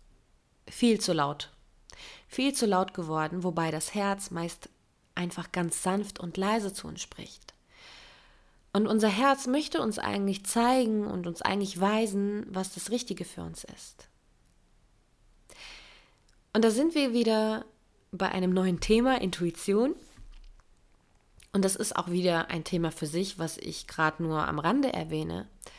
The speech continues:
Aber auch das hat eigentlich eine separate Folge verdient.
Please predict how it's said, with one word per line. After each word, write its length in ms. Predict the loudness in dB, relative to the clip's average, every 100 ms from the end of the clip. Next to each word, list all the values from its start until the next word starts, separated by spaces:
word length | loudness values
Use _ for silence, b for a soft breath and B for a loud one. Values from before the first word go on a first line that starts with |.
| B B B B _
Aber 720 | 0 2 2 2 0 -2 -4 -10 _
auch 160 | -12 -2
das 300 | 2 2 0
hat 200 | -4 -2
eigentlich 440 | -2 -2 -4 -6 -6
eine 180 | -6
separate 540 | -4 -4 -2 -4 -4 -6
Folge 340 | -4 -4 -4
verdient. 580 | -8 -10 -10 -12 -14